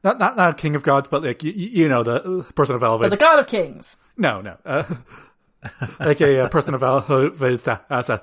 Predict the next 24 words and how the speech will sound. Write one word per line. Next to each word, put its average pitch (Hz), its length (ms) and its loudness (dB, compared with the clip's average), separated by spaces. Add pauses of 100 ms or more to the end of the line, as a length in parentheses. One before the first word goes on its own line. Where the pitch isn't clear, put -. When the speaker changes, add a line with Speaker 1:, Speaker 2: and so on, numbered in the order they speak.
(200)
Speaker 1:
that's - 160 -2
referred 110 220 -2
to 117 100 0
as 110 80 -2
a 113 40 -10
god. 117 220 -2 (220)
Speaker 2:
Hmm. 226 320 -4
Speaker 1:
Yeah. 123 140 -4 (360)
Speaker 2:
Uh, 214 160 4
Zool. 214 440 -2 (340)
Speaker 1:
Uh, 220 40 4
yeah, 180 340 0 (160)
yeah. 120 260 -12
<laughs> - 840 -12 (460)
Uh, 127 500 -2
Speaker 2:
<gasps> - 60 -20
Zool. 185 800 -6 (460)
Speaker 1:
ooh. 104 360 -8 (220)
<laughs> 165 200 -16
Uh, 151 140 0 (680)
but 170 80 -6
no, 107 180 0
uh, 110 240 -2 (520)
'cause 139 340 2